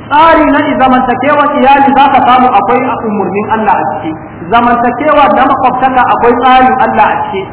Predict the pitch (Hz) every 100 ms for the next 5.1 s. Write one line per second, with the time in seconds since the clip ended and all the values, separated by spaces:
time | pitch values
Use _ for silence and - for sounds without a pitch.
0 | - - 185 233 240 240 247 - 302 285
1 | 254 - 277 285 - 214 247 214 233 220
2 | 220 233 233 220 - - - - 214 220
3 | 226 226 226 269 311 247 - - - -
4 | - - - 208 285 262 269 254 220 226
5 | 254